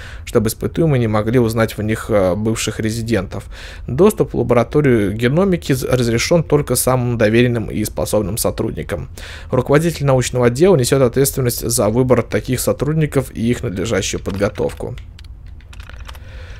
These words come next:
Испытуемых старше восемнадцати лет, покинувших зону проживания, имеющих суммарный рейтинг «отличный» или «превосходный» в физической, умственной и социальной сфере, необходимо помещать в лабораторию геномики.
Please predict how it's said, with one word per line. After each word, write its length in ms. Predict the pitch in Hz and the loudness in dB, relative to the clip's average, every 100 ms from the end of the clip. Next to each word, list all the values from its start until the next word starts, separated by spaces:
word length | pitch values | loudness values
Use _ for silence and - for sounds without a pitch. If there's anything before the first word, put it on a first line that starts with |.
| - | -8
Испытуемых 560 | - - 127 240 254 160 | -6 -2 2 4 6 4
старше 320 | - 160 - | 6 4 4
восемнадцати 480 | 123 - 135 123 - | 0 0 0 0 0
лет, 200 | 139 180 | 0 2
покинувших 520 | 117 - 123 113 113 | 0 0 0 0 0
зону 260 | 117 120 107 | 2 0 0
проживания, 640 | - 113 117 113 120 113 | 0 0 2 4 4 2
имеющих 380 | 110 107 - 95 | 0 -2 -2 -6
суммарный 460 | - 120 113 104 107 | -2 0 0 0 2
рейтинг 380 | 110 - 107 | 2 0 -2
«отличный» 460 | 101 - 98 95 104 | -4 -2 -4 -2 -2
или 80 | 95 | -4
«превосходный» 720 | - 101 101 - 185 151 98 | 0 0 0 2 2 2 -2
в 80 | - | -4
физической, 800 | - 117 113 107 107 - 98 80 | -6 -2 -2 -2 -4 0 0 0
умственной 640 | - 120 120 - 101 82 | -2 -4 -6 -6 -4 -4
и 260 | - 107 90 | -4 -4 -2
социальной 480 | - - 110 92 | -4 0 0 0
сфере, 300 | - - 185 | -2 2 2
необходимо 440 | 139 104 107 120 160 | 4 0 0 0 0
помещать 420 | 107 104 104 107 | 0 -2 -2 -2
в 20 | |
лабораторию 580 | 101 98 95 - 120 107 | -2 0 -2 0 0 0
геномики. 640 | 110 117 120 98 87 78 | 0 0 0 -2 -4 -6